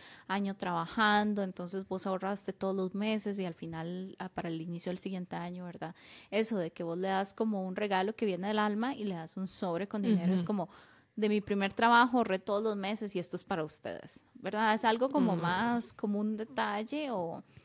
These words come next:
Speaker 1: o, ¿verdad? Como, como en general para desearle prosperidad a los papás, también le puedes dar un sobre de, de dinero, pero no es algo que tenés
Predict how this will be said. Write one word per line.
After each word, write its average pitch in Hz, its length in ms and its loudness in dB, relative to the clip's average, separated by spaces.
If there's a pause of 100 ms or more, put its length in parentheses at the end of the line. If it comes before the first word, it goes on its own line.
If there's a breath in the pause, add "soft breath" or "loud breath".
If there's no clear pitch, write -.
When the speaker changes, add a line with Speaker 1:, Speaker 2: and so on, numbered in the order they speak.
(240 loud breath)
Speaker 1:
o, 214 120 0
¿verdad? 254 340 2
Como, 185 420 -4
como 202 180 -4
en 202 80 0
general 202 340 2
para 285 220 0
desearle 202 480 0
prosperidad 220 600 -4
a 220 40 -4
los 269 160 -4
papás, 277 440 -2
también 196 280 -4
le 220 80 -4
puedes 185 260 -2
dar 180 180 -4
un 196 140 -6
sobre 185 520 -4
de, 165 360 -8
de 170 140 -8
dinero, 202 380 -4
pero 247 220 -2
no 190 380 -6
es 214 240 -10
algo 214 380 -2
que 240 100 -2
tenés 208 760 -4